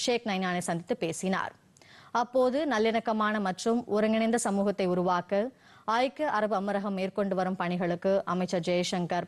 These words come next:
பாராட்டு தெரிவித்தார். மேலும் கோவில் ஒன்றுக்கு பயணம் மேற்கொண்ட அவர் அமைதி, நல்லிணக்கம் மற்றும் சகிப்புத்தன்மையின் அடையாளமாக கோவிலை கட்டமைத்த இந்தியர்கள் அனைவரின் முயற்சிக்கும் பாராட்டு தெரிவித்தார்.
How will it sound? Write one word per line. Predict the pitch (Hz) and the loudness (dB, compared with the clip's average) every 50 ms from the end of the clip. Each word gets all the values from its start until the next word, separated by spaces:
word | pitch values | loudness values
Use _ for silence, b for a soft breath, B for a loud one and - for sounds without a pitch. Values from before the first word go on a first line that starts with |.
| - | -2
பாராட்டு | 190 190 214 226 220 196 170 156 - | -2 0 0 -2 -2 -4 -6 -8 -6
தெரிவித்தார். | 151 151 156 170 165 - 175 - - - - _ _ _ _ _ b b b b b b _ _ 196 | -8 -6 -6 -6 -4 -2 -2 -2 -4 -8 -16 _ _ _ _ _ b b b b b b _ _ -2
மேலும் | 202 202 202 208 226 294 359 B B B B _ - | 0 0 2 2 2 0 -2 B B B B _ 2
கோவில் | 277 277 277 302 302 247 240 | 2 2 4 2 0 2 0
ஒன்றுக்கு | 233 214 226 226 - 233 - 208 | 0 0 -2 -2 -2 -2 -2 -2
பயணம் | 190 190 196 214 220 208 | -2 -2 -2 -2 -2 -2
மேற்கொண்ட | 190 185 180 - 196 180 180 175 - 175 | -2 -2 -2 -2 -2 -2 -2 -2 -2 -2
அவர் | 185 208 185 - - - _ - _ - 180 | 0 0 -2 -2 -4 -8 _ -14 _ -4 -2
அமைதி, | 190 196 190 190 180 214 220 214 208 - 294 190 190 | 0 0 0 2 2 2 2 0 -2 -4 -6 -4 -2
நல்லிணக்கம் | 185 190 208 208 214 202 - 202 175 170 | 0 2 2 2 0 -2 -2 -2 -2 -2
மற்றும் | 170 160 - - - - - B B B B B - | -4 -2 -2 -2 -2 -2 -4 B B B B B -4
சகிப்புத்தன்மையின் | 254 240 240 302 - 320 - 285 247 233 226 220 220 220 214 - 175 | -2 0 -2 -2 -2 -2 -2 0 0 0 0 0 0 0 -2 -2 -2
அடையாளமாக | 180 190 196 190 190 185 185 180 180 180 160 208 226 285 311 - - | -2 0 0 0 -2 -2 0 -2 -2 -2 -2 -4 -4 -4 -6 -2 0
கோவிலை | 226 226 226 247 247 240 233 - | 2 2 2 2 2 0 0 0
கட்டமைத்த | 196 185 - 196 196 185 180 - 190 185 190 | -2 -2 -2 -2 -2 -4 -2 -2 -2 -2 -2
இந்தியர்கள் | 190 190 185 190 190 180 - 196 180 - 175 | -2 -2 0 0 0 0 0 0 0 0 0
அனைவரின் | 180 214 233 240 269 254 240 202 | 0 0 0 0 2 0 0 0
முயற்சிக்கும் | 180 180 170 - - 175 - 185 175 180 180 - _ _ - | 0 -2 -2 -4 -6 -4 -2 -2 -2 -2 -4 -8 _ _ 0
பாராட்டு | 190 196 214 226 196 - - - | 0 0 0 0 -4 -6 -8 -10
தெரிவித்தார். | 160 147 147 165 170 - - 160 - - | -8 -6 -6 -6 -6 -4 -4 -4 -4 -6